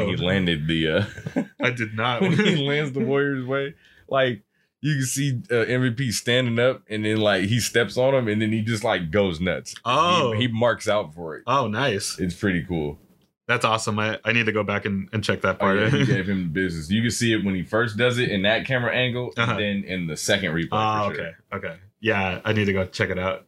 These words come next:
Speaker 1: Mm-hmm.
Speaker 2: I, I love it when the, the, the, they catch the coaches with a genuine reaction like
Speaker 1: Mm-hmm.
Speaker 2: that. So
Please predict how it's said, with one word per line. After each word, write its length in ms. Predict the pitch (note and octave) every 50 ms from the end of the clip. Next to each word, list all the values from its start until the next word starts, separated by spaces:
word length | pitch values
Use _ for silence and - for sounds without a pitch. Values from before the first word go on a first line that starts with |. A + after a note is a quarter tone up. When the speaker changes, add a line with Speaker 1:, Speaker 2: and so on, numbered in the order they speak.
| _ -
Speaker 1:
Mm-hmm. 400 | D#2+ D#2+ E2 E2+ F2 F#2 F#2 F#2+
Speaker 2:
I, 80 | A2 A#2
I 220 | B2+ C3+ C3+ C3
love 240 | C3+ C#3 C#3 C3+ C3
it 60 | C3
when 240 | A#2+ A2+ A2 G#2+ G#2
the, 340 | G#2 G2+ G2+ F#2+ F#2+ - - _ _ _ _ A#2
the, 180 | A2+ G2+ G#2 - _ _ _ _ _ -
the, 520 | G#2+ G#2 A2 G#2+ G#2 G#2 G2 G2 G2 - -
they 140 | G2+ G#2+ G2+
catch 280 | - - A2+ A2 - -
the 60 | G#2+
coaches 400 | - - A2+ G#2 G#2 A2+ G#2+ G#2
with 140 | G#2 G2+ F#2+
a 40 | F#2+
genuine 480 | G2 G2+ G#2+ G#2 G#2+ G#2+ G#2+ G#2 G2
reaction 560 | F#2 F2+ F2+ F2+ F#2+ G#2 A2 - - C3 B2+ B2
like 120 | A2+ A2+
Speaker 1:
Mm-hmm. 60 | A#2 B2 A#2 A#2 A2+
Speaker 2:
that. 80 | - -
So 280 | F#2+ F2+ E2+ D#2+ G2